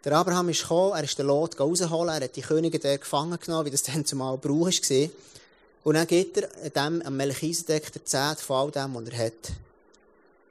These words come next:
Jetzt schau schnell, darf ich noch einmal den Stammbaum haben, Dave? Der Melchisedek ist auf der Stufe ganz oben vom Abraham. Das Gesetz von Mose ist erst hier bei Israel reingekommen.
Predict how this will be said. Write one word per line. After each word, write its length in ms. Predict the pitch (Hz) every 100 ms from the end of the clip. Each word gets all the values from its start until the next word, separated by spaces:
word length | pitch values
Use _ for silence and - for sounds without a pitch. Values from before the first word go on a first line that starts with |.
| _ _ _ _ _ _ _ -
Jetzt 180 | 147 -
schau 120 | 175
schnell, 340 | 185 185 185 180 - - - -
darf 160 | - 165
ich 40 | 185
noch 60 |
einmal 140 | 180 180
den 120 | 151
Stammbaum 600 | - 139 160 170 175 170
haben, 220 | 139 110
Dave? 280 | 104 101 110 - - - - _ _ _ _ _ - -
Der 80 | 147
Melchisedek 800 | 143 143 143 185 226 233 156 180 - - - - - - _ _ -
ist 120 | 151
auf 120 | 156
der 80 | 160
Stufe 440 | - 175 202 -
ganz 320 | 160 151 165 -
oben 260 | 156 165
vom 180 | 156 135
Abraham. 600 | 127 151 143 120 98 101 - - _ _ _ _ _ _ _ _ _
Das 160 | - -
Gesetz 500 | - - 220 233 -
von 180 | 175 165
Mose 400 | 165 190 214 160
ist 200 | 139 -
erst 340 | 147 160 185
hier 260 | - 170 170
bei 80 | 139
Israel 440 | 151 156 135 139
reingekommen. 380 | 135 131 107